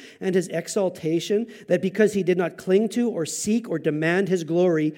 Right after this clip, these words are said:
God exalted him and gave it to him. God ensures that Jesus, God the Father ensures that Jesus, God the Son, receives his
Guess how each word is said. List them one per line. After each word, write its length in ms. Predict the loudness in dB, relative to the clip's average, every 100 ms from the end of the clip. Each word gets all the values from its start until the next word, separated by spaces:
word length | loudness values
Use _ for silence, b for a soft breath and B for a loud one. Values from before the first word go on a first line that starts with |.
| B B B _
God 640 | -2 0 0 0 -2 -4 -14 _ _ _ _ -14
exalted 800 | -12 -10 -6 -4 -4 -8 -10 -12
him 520 | -18 -14 -12 -14 -20 _ _ _ _ _
and 160 | -12 -6
gave 240 | -6 -6
it 200 | -8 -12
to 240 | -16 -10 -10
him. 480 | -10 -14 -16 -20 _ b b b -4
God 380 | 0 2 2 0
ensures 680 | -4 -6 -4 0 0 0
that 180 | -4 -8
Jesus, 840 | -10 -6 -6 -6 -10 -10 -12 -14 b b b b b b -4
God 200 | -2 -2
the 60 |
Father 360 | -4 -2 0 -2
ensures 420 | -4 -6 -6 -4
that 180 | -6 -6
Jesus, 440 | -6 -6 -6 -8
God 260 | -6 -6 -6
the 80 | -8
Son, 320 | -8 -8 -6
receives 840 | -8 -8 -10 -6 -6 -6 -10 -16 b b b b _
his 460 | -10 -10 -10 -16